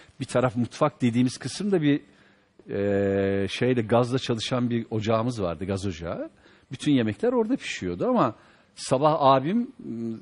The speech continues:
ziraat mühendisiydi rahmetli. Vagondan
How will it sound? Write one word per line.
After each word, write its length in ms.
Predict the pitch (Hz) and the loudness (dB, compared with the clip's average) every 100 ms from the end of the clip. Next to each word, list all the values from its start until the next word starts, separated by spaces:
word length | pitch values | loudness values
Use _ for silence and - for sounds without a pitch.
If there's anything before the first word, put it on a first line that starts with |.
| 131 | -10
ziraat 400 | 113 113 120 127 | -6 0 2 2
mühendisiydi 640 | 110 95 87 - 87 92 90 | -4 -4 -6 -10 -12 -10 -6
rahmetli. 680 | 92 92 95 - 170 226 240 - _ - | -4 -4 -8 -4 0 0 -2 -14 _ 0
Vagondan 760 | 127 123 143 147 180 233 233 | 2 4 4 4 4 2 0